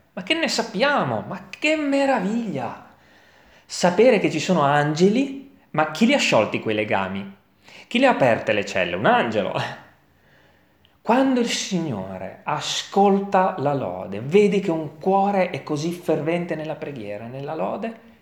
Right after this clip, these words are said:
chissà cosa può succedere. Le mura di Gerico erano alte, se non sbaglio, trenta metri,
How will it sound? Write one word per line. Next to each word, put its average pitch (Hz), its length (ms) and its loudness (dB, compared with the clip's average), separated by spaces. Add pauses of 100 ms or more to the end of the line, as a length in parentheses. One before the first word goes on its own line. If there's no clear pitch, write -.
(160)
chissà 254 420 -4
cosa 131 200 -16
può 127 160 -16
succedere. - 680 -18 (320)
Le 147 100 -2
mura 254 220 6
di 185 140 6
Gerico 120 600 4
erano 170 320 -2
alte, 247 300 -4
se 143 140 -8
non 151 120 -6
sbaglio, 127 800 -4
trenta 208 400 4
metri, 170 680 0